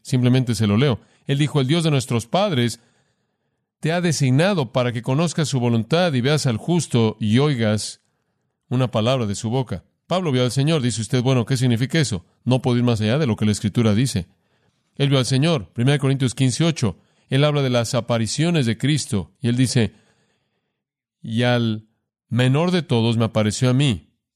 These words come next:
o "Él me apareció en lo menor de todos". Él vio al Cristo glorificado. Él vio al Cristo trascendente saliendo de en medio de esta luz refulgente, brillante.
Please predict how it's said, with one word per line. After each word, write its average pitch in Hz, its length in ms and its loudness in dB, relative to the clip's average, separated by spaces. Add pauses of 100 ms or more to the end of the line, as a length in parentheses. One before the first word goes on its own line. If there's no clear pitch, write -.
(260)
o 123 400 -2
"Él 139 160 0
me 175 80 2
apareció 135 840 -2 (800)
en 117 160 0
lo 110 80 2
menor 113 400 2
de 113 100 -4
todos". 95 600 -6 (400)
Él 156 220 -2
vio 147 560 -2
al 107 180 -6
Cristo 131 280 -2
glorificado. 110 680 -2 (260)
Él 170 240 0
vio 165 460 0 (360)
al 120 220 -2
Cristo 151 400 -2
trascendente 131 640 0
saliendo 127 480 2
de 117 80 2
en 107 100 4
medio 127 280 2
de 123 120 2
esta 117 280 0
luz 120 260 2
refulgente, 113 800 0
brillante. 98 540 0